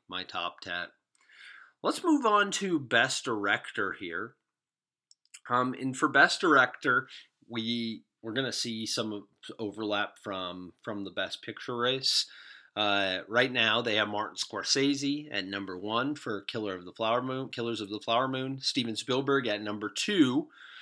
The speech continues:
for The Fabelmans, Damien Chazelle for Babylon, Sarah Polley for Women Talking, and Florian Zeller for The Son. Um,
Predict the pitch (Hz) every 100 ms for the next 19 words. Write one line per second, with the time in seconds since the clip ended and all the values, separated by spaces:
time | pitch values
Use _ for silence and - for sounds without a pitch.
0 | - - 127 113 139 131 135 131 131 151
1 | 147 120 117 117 110 107 - 107 113 123
2 | 143 180 - _ - - _ - 123 117
3 | 113 113 113 110 110 107 - 101 92 101
4 | 131 147 143 139 170 175 _ _ _ -
5 | - _ - 165 185 156 - 165 226 165
6 | 156 - 131 123 127 123 113 120 135 -
7 | 104 117 107 113 110 - 127 123 123 113
8 | 104 113 127 127 131 - _ _ - 107
9 | 110 104 - - 95 104 - - 120 87
10 | 69 - _ _ - - - _ 101 107
11 | 110 110 104 95